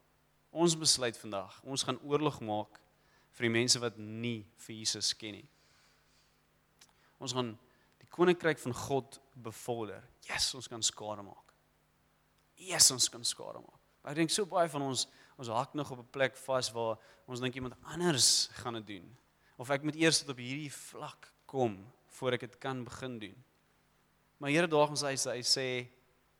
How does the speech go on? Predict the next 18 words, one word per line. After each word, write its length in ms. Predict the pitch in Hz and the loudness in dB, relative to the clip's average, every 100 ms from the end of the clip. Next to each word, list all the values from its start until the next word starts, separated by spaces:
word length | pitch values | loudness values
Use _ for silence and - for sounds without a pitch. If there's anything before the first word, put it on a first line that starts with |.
| - | -14
jy 80 | 123 | -8
kan 140 | 143 | -6
dit 160 | 127 120 | -6 -6
doen. 260 | 139 95 107 - | -8 -8 -16 -12
As 80 | 117 | 0
jy 160 | 165 | 6
een 100 | 185 | 8
stapie 360 | 175 185 170 170 | 8 8 6 4
gegee 340 | 147 - 156 | -4 -4 2
het, 260 | 143 139 - _ _ _ _ | 2 0 -10 _ _ _ _
kan 140 | - 139 | -4 0
jy 240 | 135 127 | 2 2
iemand 280 | 135 139 123 | 0 -4 0
lei 360 | 120 123 110 107 - _ _ _ _ | 6 6 4 -2 -18 _ _ _ _
met 140 | 117 113 | -8 -2
daai 240 | 117 120 | -2 -4
een 100 | 120 | 0
stappie. 480 | - - 110 - | 0 0 -8 -14